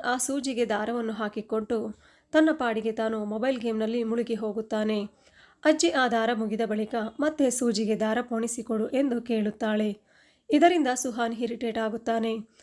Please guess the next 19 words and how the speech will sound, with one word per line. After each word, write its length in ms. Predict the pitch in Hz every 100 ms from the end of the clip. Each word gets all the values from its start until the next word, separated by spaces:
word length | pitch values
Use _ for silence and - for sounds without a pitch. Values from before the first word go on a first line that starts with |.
| - - _
ಆದರೂ 380 | 262 277 285 240
ಮತ್ತೆ 440 | 240 247 277 285 311
ಆ 180 | 262
ಸೂಜಿಗೆ 400 | 247 254 226 226
ದಾರ 220 | 233 226 233
ಪೋಣಿಸಿಕೊಡುತ್ತಾನೆ. 1160 | 240 233 220 220 226 220 226 220 220 214 - _ _ _ -
ಅವನು 280 | 311 349 339
ವಿಡಿಯೋ 300 | 262 233 262
ಗೇಮ್ 180 | 269 262
ಆಡುತ್ತಿರುವಾಗ 640 | 233 220 220 247 226 262 254 240 277
ಅದರ 200 | 285 285
ಬ್ಯಾಟರಿ 460 | 226 220 220 233 226
ಡೌನ್ 260 | 226 220
ಆಗುತ್ತದೆ. 580 | 220 220 226 226 220 220 _ _ - - -
ಆಗ 180 | 285 311
ಸಹ 260 | 311 233 233 220
ಹೊಸ 200 | 240 233 254
ಬ್ಯಾಟರಿ 400 | 226 220 247 240
ಖರೀದಿಸುವುದಕ್ಕೆ 920 | 233 233 240 226 240 226 226 254